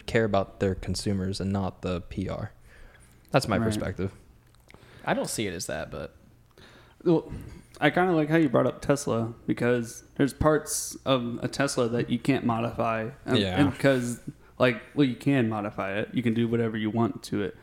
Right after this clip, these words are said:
Speaker 2: But then the computer will detect, like, "Hey, you removed, like, the airbags. I don't like that."
Speaker 1: <laughs> Yeah.
Speaker 2: And I think it was Simone, I forget her last name.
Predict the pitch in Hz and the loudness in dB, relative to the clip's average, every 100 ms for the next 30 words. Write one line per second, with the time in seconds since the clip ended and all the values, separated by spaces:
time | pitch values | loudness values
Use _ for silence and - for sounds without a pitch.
0 | - - 127 123 117 120 117 - 170 156 | -8 0 2 2 0 -4 -6 0 2 4
1 | 143 127 120 117 - 147 - 113 - 165 | 4 0 -2 -4 -2 -2 -2 -6 0 2
2 | 156 120 151 131 120 117 113 117 - 123 | 2 2 2 2 2 -2 -2 -2 -2 -8
3 | - 131 113 101 64 62 - - - - | -2 0 2 0 -2 -8 -14 -2 -2 -2
4 | - - 170 180 165 127 151 - 101 92 | -2 4 6 6 4 2 0 0 -4 -2
5 | 196 - 175 - 117 101 135 135 127 123 | -2 -4 -6 2 2 2 2 2 2 0
6 | 117 - - - 127 123 131 110 123 127 | -4 -16 -20 -2 0 2 2 2 4 4
7 | 120 117 - - - - - - - 131 | 2 -2 -8 -16 -20 -18 -14 -10 0 4
8 | 127 131 135 131 123 127 - 110 123 120 | 4 4 2 2 -2 -6 -10 -4 -2 0
9 | 120 117 113 117 - 110 104 101 | 0 0 0 -2 -6 -6 -6 -10